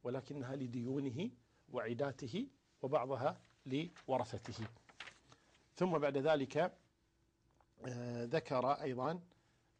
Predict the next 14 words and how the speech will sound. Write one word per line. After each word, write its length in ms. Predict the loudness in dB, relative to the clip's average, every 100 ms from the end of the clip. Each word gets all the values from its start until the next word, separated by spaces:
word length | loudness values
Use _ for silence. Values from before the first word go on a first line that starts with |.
| _
أن، 360 | -4 0 0 0
آه، 920 | -2 -2 -4 -8 -12 -16 -18 -18 -20 -20 -20 _ -18 -16 -16 -20 _ _ _ _ _ _ _ _ _ -20 _ _ -6
الرسول 280 | -4 -4 -2
كيف 240 | -2 -2
يترك 320 | -4 -6 -4
هذه 200 | -2 -2
الأمة 240 | -2 -2 -2
دون 200 | 0 0
أن 200 | -2 -4 _ _ _ _
يوصي 380 | -4 -2 -4 -8 -8
كالشياه 880 | -4 -2 -4 -6 -12 -10 0 2 0 -4 _ _ _ _ -4
المطيرة 400 | -2 0 0 0
في 100 | 2
الليلة 480 | 2 2 0 -4